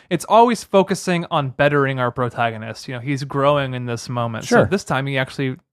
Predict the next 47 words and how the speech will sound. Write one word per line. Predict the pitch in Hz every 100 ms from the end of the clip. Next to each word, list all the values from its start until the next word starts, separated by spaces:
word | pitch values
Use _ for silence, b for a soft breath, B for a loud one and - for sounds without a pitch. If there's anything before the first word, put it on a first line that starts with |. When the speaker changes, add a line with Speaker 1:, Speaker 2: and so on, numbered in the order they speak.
| -
Speaker 1:
does | 156 156
climb | - 147 147
over | 147 139
the | 131
wall. | 156 160 156 - _
Speaker 2:
Yeah, | 131 85 - -
he | 123
gets | 127
Speaker 1:
And | 127
Speaker 2:
to | 117
the |
top. | 117 113 62 _
Speaker 1:
he | 147
doesn't | 147 143 143 95 135
want | 139 139 -
them, | 135 131
he | 107
doesn't, | 135 131 139
like, | 123 120 -
take | 156 139
the | -
easy | 127 123 117
way | 110
out. | 113 107 - _ _ -
Speaker 2:
Right. | 87 76 _ _ _ _
Speaker 1:
Yeah. | - 104 b b b b
So | - 180 175 -
there's | - 175
some | - 240 254
light | 220 226 202
resistance | 160 190 - 220 196
from | - 143 131
David | 135 143 196 196
about | 143 139 120
going | 131 135 139
to |
the | 127
Winchester, | 127 147 151 180 175 196 190 180
like | 135
we | 131
mentioned | 135 139 131
before. | - 123 123
Speaker 2:
Super | 101
annoying. | 104 147 175 160 156 147
Speaker 1:
He's | 143
a |
contrarian. | 143 165 - 139 139 139 143 147 151